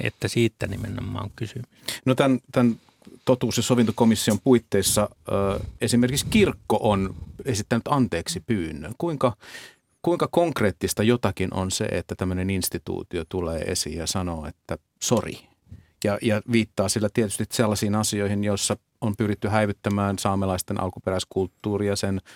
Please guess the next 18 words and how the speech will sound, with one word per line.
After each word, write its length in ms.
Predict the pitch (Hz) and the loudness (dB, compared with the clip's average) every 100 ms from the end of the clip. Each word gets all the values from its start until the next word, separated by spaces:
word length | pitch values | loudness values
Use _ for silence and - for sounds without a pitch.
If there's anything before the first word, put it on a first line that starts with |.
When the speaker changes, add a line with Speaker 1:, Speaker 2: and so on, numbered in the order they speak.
| - | -6
Speaker 2:
uskomuksia 800 | 110 - 107 98 98 - 104 95 | -4 -2 0 0 0 -2 0 0
ja, 240 | 95 95 - | 0 0 -2
ja, 200 | 98 92 - - - - - | -4 -4 -6 -16 -20 -12 -2
ja, 140 | 95 - | -2 0
ja 120 | 92 | -4
tällaiseen 560 | - 92 87 92 90 87 - - - 101 | -2 -2 0 -2 -2 -4 -10 -16 -10 -6
henkiseen, 420 | 92 87 - 92 | -4 -4 -2 -2
hengelliseen 460 | 92 90 92 95 | -2 -4 -4 -4
elämään 380 | 92 92 90 92 | -4 -6 -6 -8
liittyviä 340 | 92 - 95 85 | -10 -10 -10 -6
perinteitä. 500 | 87 92 90 - 110 | -8 -8 -12 -8 -8
Onko 120 | 113 | -2
se, 180 | 123 113 - - - - _ _ | -2 -4 -8 -20 -20 -20 _ _
onko 100 | 139 | -2
se 100 | - | 0
sit 200 | 156 175 | 4 6
sillä 260 | - 196 185 | 6 6 8
selvä? 360 | 190 127 82 | 6 4 0